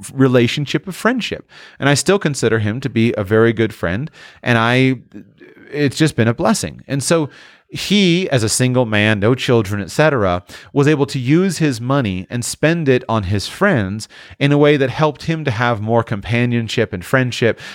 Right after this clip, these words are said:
and to have more fun than he would have had otherwise. And so spending your money on your friends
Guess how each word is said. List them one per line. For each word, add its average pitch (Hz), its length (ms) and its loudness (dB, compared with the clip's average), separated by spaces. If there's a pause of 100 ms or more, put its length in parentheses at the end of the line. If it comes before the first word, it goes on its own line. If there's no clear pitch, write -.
(100)
and 113 140 -2
to 107 40 0
have 117 240 0
more 107 200 0
fun 156 320 0
than 117 120 0
he 113 80 0
would 104 160 0
have 98 100 -4
had 92 220 -4
otherwise. 104 640 -6 (320)
And 143 140 -2
so 151 320 0
spending 196 400 -2
your 160 80 -4
money 151 240 0
on 139 80 0
your 127 100 -2
friends 170 480 -2